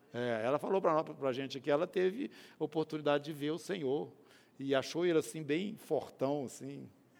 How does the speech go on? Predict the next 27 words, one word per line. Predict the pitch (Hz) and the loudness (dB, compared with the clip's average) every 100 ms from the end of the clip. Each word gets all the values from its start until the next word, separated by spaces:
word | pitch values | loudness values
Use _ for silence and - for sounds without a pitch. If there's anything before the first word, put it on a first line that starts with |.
| _ | _
<laughs> | 147 - 147 - - - - - | -14 -12 -14 -14 -20 -20 -4 4
Eu | 156 143 | 4 4
lembro | 170 156 | 2 2
dela | 143 127 | 4 4
falar | 131 113 113 | 2 0 -2
isso. | 107 - - - - - - | -6 -10 -20 -20 -18 -16 -2
Mas | 135 135 | 2 8
ela | 160 196 | 10 10
é | |
meio, | 240 202 185 214 190 170 - - - - - | 8 10 10 8 0 -10 -12 -12 -14 -12 -12
assim, | 117 147 123 113 - - - - - - | -10 -6 -6 -8 -14 -16 -18 -20 -20 -14
meio | 131 131 147 170 | -6 6 6 8
mais | 170 160 | 6 6
alguma | 151 156 127 | 6 6 4
coisa, | 123 131 120 127 | 4 2 2 0
né? | 143 147 - - - - - 196 - - - - - 202 302 220 - - - - - - - - - - | -4 -6 -14 -20 -20 -20 -16 -16 -16 -16 -16 -16 -12 -12 -10 -12 -16 -20 -20 -20 -20 -20 -20 -20 -20 0
Mas | 170 220 254 262 - - - - - | 10 12 12 12 8 -4 -8 -12 0
eu, | 156 156 175 180 170 - | 8 10 12 10 8 0
eu, | - 147 156 151 - - - | 4 8 8 6 -4 -20 -4
eu | 147 135 127 113 | 0 0 0 0
ouvi | 139 123 123 185 170 | 0 2 2 6 8
a | 147 | 8
entrevista | 139 147 139 139 147 139 | 6 6 6 6 2 2
dela | 127 135 131 127 | 4 4 6 2
com | - 123 | 0 -4
o | 117 | -4
Jô | 110 139 160 170 | 2 6 8 6